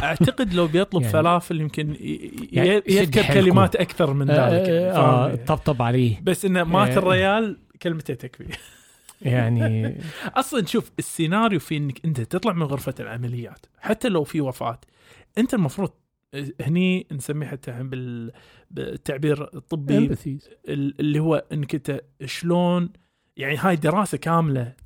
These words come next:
Speaker 2: إزاي؟
Speaker 1: في شلون إنك أنت تبلغ الناس أخبار السيئة، يسوون breaking
Speaker 2: بالضبط.
Speaker 1: bad news، إنك أنت: "تعال اقعد معاي، أنا ب-، بكلمك، وين الابن، وين البنت، وين
Speaker 2: مم.
Speaker 1: الأخ، وين الزوج؟"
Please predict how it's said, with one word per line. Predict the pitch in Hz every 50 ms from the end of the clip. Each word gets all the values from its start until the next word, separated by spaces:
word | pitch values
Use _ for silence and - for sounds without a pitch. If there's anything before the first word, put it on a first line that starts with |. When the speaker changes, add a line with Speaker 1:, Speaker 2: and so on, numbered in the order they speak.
| - -
Speaker 2:
إزاي؟ | 156 127 113 123 139 147 147 147
Speaker 1:
في | 151
شلون | 151 - - - 175 175 180 175
إنك | 165 151 - 156
أنت | 135 -
تبلغ | 139 127 - 147 160 165 160 151 135
الناس | 139 147 143 127 -
أخبار | 135 - - 135 127 131
السيئة، | 123 - - 123 - -
يسوون | 120 - - 127 127 127
breaking | 156 156 147 - -
Speaker 2:
بالضبط. | 151 135 123 117 135 131 131 131
Speaker 1:
bad |
news، | 131 131 139 147 143 120 - 135
إنك | 127 127 131 131 -
أنت: | 135 127 139 127 - - - - - _ _ _ _
"تعال | - 123 120 131 135 131 131 127 123
اقعد | 117 110 127
معاي، | 127 123 120 127 127 127 131 127 120
أنا | 117 117
ب-، | 117 113 - - -
بكلمك، | 135 135 131 - - 131 127 123 - -
وين | 139 135 135
الابن، | 135 - - 143 127 139 131 135
وين | 131 135 131 139 131
البنت، | 123 131 131 131 143 143 143 127 -
وين | 139 131 127 127
Speaker 2:
مم. | 120 107
Speaker 1:
الأخ، | 98 90 82 87 101
وين | 131 127
الزوج؟" | 131 123 127 143 135